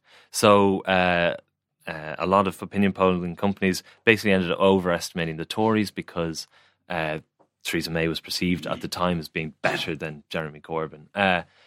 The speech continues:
one of the things YouGov does, which is slightly better maybe than the other polling companies, is that they adjust for political interest. So they weight according to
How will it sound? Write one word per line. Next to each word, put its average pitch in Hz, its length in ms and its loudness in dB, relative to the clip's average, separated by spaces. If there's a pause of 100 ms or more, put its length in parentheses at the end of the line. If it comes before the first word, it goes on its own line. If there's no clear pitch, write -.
(400)
one 135 320 6
of 139 80 4
the 123 80 6
things 104 760 0
YouGov 98 600 4
does, 85 280 -2
which 82 120 -10
is 85 100 -6
slightly 92 400 0
better 92 400 0
maybe 85 300 -6
than 82 160 -8
the 87 100 0
other 107 140 0
polling 98 260 0
companies, 90 460 -6
is 90 220 -8
that 90 200 -10
they 95 140 0
adjust 90 340 -6
for - 140 -12
political - 480 -8
interest. - 580 -10
So 92 100 -6
they 92 140 0
weight 95 500 0
according 87 440 -4
to 82 320 -4